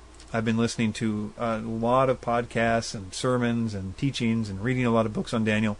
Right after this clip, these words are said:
And one of my favorites has been done by a woman who's doing a women's Bible study in her church. She podcasted the study, and I've just been really, really enjoying it. And she's extremely humble, smart as any of 'em,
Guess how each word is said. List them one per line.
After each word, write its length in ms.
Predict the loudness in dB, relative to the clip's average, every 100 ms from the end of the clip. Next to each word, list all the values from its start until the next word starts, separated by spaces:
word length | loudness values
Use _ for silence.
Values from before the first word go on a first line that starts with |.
| -10 -16 -10 2
And 160 | 6
one 100 | 8
of 80 | 8
my 100 | 6
favorites 400 | 8 8 6 2
has 220 | 2 2
been 220 | 2 0 4
done 200 | 4 6
by 120 | 6
a 60 | 6
woman 280 | 4 2
who's 200 | 0 0
doing 340 | 0 2 2 0
a 200 | 0 0
women's 360 | 2 2 0 4
Bible 300 | 4 4 2
study 320 | 0 2 2
in 60 |
her 100 | -2
church. 460 | -2 6 6 6 -2 -16 -20 -16
She 160 | -8 -6
podcasted 680 | 0 0 2 0 0 -4 -6
the 80 | -4
study, 400 | 4 4 4 -2
and 160 | -4 -2
I've 220 | -2 -2
just 160 | -4
been 240 | -2 -2 0
really, 320 | 2 2 2
really 320 | 2 2 2
enjoying 420 | 0 0 2 2
it. 140 | 0 -2
And 220 | -2 -2
she's 260 | -2 -4 -4
extremely 460 | -8 -4 -2 -2
humble, 360 | 0 0 0 -2 -6 -12
smart 540 | -8 0 4 4 4 0
as 680 | 2 4 4 2 -4 -10 -12 -18 -20 -8
any 280 | 0 4 4
of 160 | 4 2
'em, 220 | -2